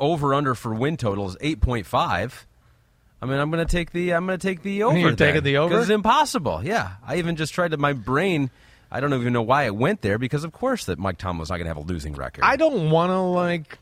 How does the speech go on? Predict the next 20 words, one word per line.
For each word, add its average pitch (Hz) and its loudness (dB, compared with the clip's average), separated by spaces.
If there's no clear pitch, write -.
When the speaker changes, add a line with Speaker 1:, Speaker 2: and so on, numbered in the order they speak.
Speaker 2:
I 185 6
don't 185 2
wanna, 131 2
I, 156 2
I 165 2
mean, 180 0
they 233 4
scare 285 0
you, 101 -2
right? 160 2
Uh, 139 -2
I, 147 -4
first 214 0
off, 185 4
I 156 4
look 170 0
at 185 -2
them 151 2
right 139 0
now 120 0